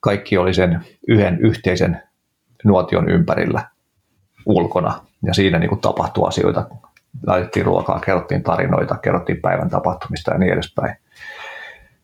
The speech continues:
Sitten kun opittiin rakentaa taloja tai siirryttiin tämmöiseen, niinku, enemmän paikallaan pysyvään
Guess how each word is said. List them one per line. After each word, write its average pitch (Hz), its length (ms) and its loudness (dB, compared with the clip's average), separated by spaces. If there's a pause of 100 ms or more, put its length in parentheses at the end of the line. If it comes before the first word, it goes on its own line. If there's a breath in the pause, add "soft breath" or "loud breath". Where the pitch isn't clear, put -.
(100)
Sitten 117 320 0
kun 101 320 0 (680)
opittiin 107 500 2
rakentaa 98 480 0
taloja 117 420 4 (120)
tai 104 180 0 (380 loud breath)
siirryttiin 98 640 0
tämmöiseen, 98 280 -2
niinku, 95 140 0
enemmän 98 240 2
paikallaan 104 420 0
pysyvään 95 520 0